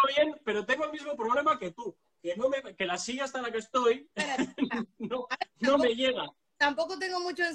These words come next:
Speaker 2: mucho que enseñar si bajo la cámara, pero <laughs> para centrarnos.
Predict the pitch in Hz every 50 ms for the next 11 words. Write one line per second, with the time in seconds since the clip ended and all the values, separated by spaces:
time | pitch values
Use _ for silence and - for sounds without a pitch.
0 | 330 349 302 302 320 320 330 320 311 311 302 311 311 320 370 392 370 - 330 302
1 | 302 311 311 320 302 294 294 381 427 453 392 320 285 269 247 254 247 254 262 262
2 | 247 226 214 - - 359 - - - - - - - - - - - 349 330 -
3 | _ - - - _ _ - - 359 302 294 294 311 285 285 302 330 285 269 -
4 | 339 349 403 508 415 381 294 247 - 285 285 285